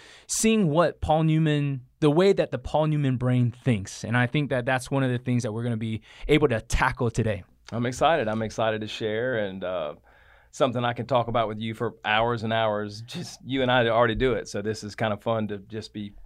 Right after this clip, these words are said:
Speaker 2: on recorded and let's go.
Speaker 1: Absolutely. So,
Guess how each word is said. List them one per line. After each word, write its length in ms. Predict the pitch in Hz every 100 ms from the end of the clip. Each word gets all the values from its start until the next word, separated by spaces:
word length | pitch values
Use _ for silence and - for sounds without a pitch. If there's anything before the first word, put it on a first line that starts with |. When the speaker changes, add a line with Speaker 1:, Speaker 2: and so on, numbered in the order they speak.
| - -
Speaker 2:
on 180 | 104
recorded 400 | 104 - 110 107
and 180 | 101 98 92
let's 200 | 101 92
go. 280 | 104 120 -
Speaker 1:
Absolutely. 680 | - 123 127 135 123 110 98
So, 300 | - 139 127